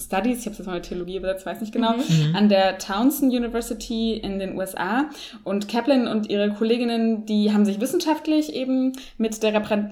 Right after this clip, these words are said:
Speaker 1: Repräsentation jüdischen Lebens bei Crazy Ex-Girlfriend auseinandergesetzt und haben darüber einen
Speaker 2: Cool.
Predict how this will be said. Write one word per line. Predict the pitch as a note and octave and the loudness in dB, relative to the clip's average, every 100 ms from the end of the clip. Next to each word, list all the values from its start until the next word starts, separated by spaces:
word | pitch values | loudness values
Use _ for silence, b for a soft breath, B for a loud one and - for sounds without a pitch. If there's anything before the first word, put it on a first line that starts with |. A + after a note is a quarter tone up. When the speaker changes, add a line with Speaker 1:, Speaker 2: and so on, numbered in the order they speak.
| - | -2
Speaker 1:
Repräsentation | G#3 G#3+ G#3 - A3 | 0 2 0 0 2
jüdischen | G#3 A3 A3+ - G#3 | 4 2 0 0 0
Lebens | A3 B3 A#3+ - | 2 2 0 0
bei | - G3 G3+ | 2 2 2
Crazy | G3+ G3+ G3+ | 0 0 0
Ex-Girlfriend | - - A3 C#4+ F#4+ - | -6 -2 -2 0 -2 0
auseinandergesetzt | D#4 D#4+ E4+ E4 E4 F#4 - | 0 2 2 2 0 -2 -4
und | G#3+ | -2
haben | A3+ | 0
darüber | G#3 G3 | 0 2
einen | |
Speaker 2:
Cool. | G#3+ | 0